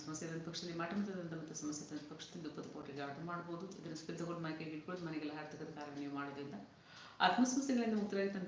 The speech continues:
ಮತ್ತು ಬಾಧೆಗಳನ್ನು ನಿವಾರಣೆ ಮಾಡ್ಬೋದು. ಲಕ್ಷ್ಮೀ ಕೃಪಾ ಪ್ರಾಪ್ತಿ ದುರ್ಗದ ಪೌಡರ್ ಕೂಡ ಲಭ್ಯ ಇದೆ. ಮನೆಯಲ್ಲಿ ಅಂಗಡಿಗಳಲ್ಲಿ, ಮುಂಗಟ್ಟುಗಳಲ್ಲಿ, ಸ್ಥಳಗಳಲ್ಲಿ ಹಾಕೊಳ್ಳೋದ್ರಿಂದ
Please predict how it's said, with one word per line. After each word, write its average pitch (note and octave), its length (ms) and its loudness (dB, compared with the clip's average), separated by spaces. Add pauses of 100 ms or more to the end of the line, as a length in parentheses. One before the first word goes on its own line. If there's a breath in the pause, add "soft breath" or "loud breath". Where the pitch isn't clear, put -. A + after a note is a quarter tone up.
ಮತ್ತು E3 160 -2
ಬಾಧೆಗಳನ್ನು D#3 360 0
ನಿವಾರಣೆ D3 300 2
ಮಾಡ್ಬೋದು. C#3 420 -4
ಲಕ್ಷ್ಮೀ D3+ 260 -2
ಕೃಪಾ A3 220 0
ಪ್ರಾಪ್ತಿ G#3 360 2
ದುರ್ಗದ F#3+ 280 0
ಪೌಡರ್ F3 240 0
ಕೂಡ E3+ 140 -2
ಲಭ್ಯ D#3+ 320 -2
ಇದೆ. E3+ 180 -6
ಮನೆಯಲ್ಲಿ F#3+ 340 2
ಅಂಗಡಿಗಳಲ್ಲಿ, D#3+ 360 -2
ಮುಂಗಟ್ಟುಗಳಲ್ಲಿ, E3+ 640 -2
ಸ್ಥಳಗಳಲ್ಲಿ F3 480 -2
ಹಾಕೊಳ್ಳೋದ್ರಿಂದ F3 400 -6